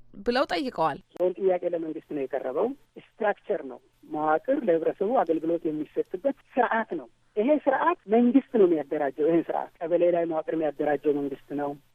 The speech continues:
Speaker 2: ወረዳ ላይ መዋቅር የሚያደራጀው መንግስት ነው። ዞን ላይ መዋቅር የሚያደራጀው መንግስት ነው። ይሄ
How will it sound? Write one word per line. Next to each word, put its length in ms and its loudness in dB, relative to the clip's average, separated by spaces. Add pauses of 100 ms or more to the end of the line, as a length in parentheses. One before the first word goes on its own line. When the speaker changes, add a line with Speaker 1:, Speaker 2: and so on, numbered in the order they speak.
Speaker 2:
ወረዳ 360 2
ላይ 140 2
መዋቅር 280 2
የሚያደራጀው 640 -2
መንግስት 380 -10
ነው። 160 -6 (340)
ዞን 240 2
ላይ 140 2
መዋቅር 300 -2
የሚያደራጀው 600 2
መንግስት 400 -4
ነው። 160 0 (320)
ይሄ 160 6